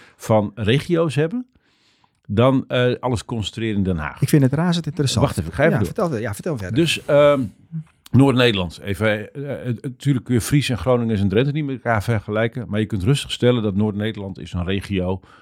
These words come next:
Speaker 1: eh, wat je als een vorm van eenheid zou kunnen zien. Nou, dat soort schaalgroottes, die heb je over de hele wereld. Wat mij tof lijkt,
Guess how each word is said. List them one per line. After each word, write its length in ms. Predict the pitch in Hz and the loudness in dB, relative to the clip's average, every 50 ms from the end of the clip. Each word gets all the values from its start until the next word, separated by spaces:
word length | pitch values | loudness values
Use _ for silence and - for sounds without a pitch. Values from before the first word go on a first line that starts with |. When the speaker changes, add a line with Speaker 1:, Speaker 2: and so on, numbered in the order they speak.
| _ _ _ | _ _ _
Speaker 1:
eh, 260 | _ 92 95 92 80 | _ 2 2 2 2
wat 160 | 82 95 92 - | 0 -2 -4 -2
je 60 | - | -4
als 160 | - 95 87 | -6 -2 0
een 80 | 98 92 | 0 -2
vorm 300 | - - 135 135 127 - | 0 -2 -2 -2 -2 -4
van 120 | - 107 | -6 -6
eenheid 340 | - 92 90 78 76 76 - | -4 -4 -4 -4 -4 -6 -6
zou 160 | - 85 78 | -8 -10 -10
kunnen 260 | - 90 82 82 85 | -10 -12 -14 -14 -16
zien. 200 | - - - - _ _ _ _ _ _ _ - - | -18 -20 -20 -20 _ _ _ _ _ _ _ -16 -16
Nou, 120 | - - _ _ - - - - _ _ _ _ _ _ _ _ _ _ | -16 -16 _ _ -20 -20 -20 -20 _ _ _ _ _ _ _ _ _ _
dat 220 | 107 113 139 131 | 0 0 0 2
soort 260 | - 143 123 - - - | 2 -2 -2 -4 -6 -10
schaalgroottes, 800 | - - - - - 120 151 160 - - 165 170 170 156 160 135 | -6 -6 -4 -4 0 0 0 0 0 -2 -4 -4 -4 -4 -6 -6
die 100 | 120 120 | -2 0
heb 120 | 123 123 123 | 0 0 0
je 100 | 120 - | -2 -4
over 140 | 110 92 101 | -4 -2 -2
de 60 | 92 | -2
hele 140 | 92 90 85 | -2 -2 -4
wereld. 420 | 82 76 - - - - _ _ _ _ _ _ _ _ _ _ | -6 -8 -10 -14 -18 -20 _ _ _ _ _ _ _ _ _ _
Wat 220 | - 104 95 - | -2 -2 -2 0
mij 200 | 117 135 151 147 | 0 0 0 -2
tof 360 | - - _ - 170 180 165 113 | -2 0 _ 2 2 2 2 0
lijkt, 520 | 85 67 67 78 117 135 - - - - | -4 -4 -2 -4 -4 -4 -6 -12 -20 -20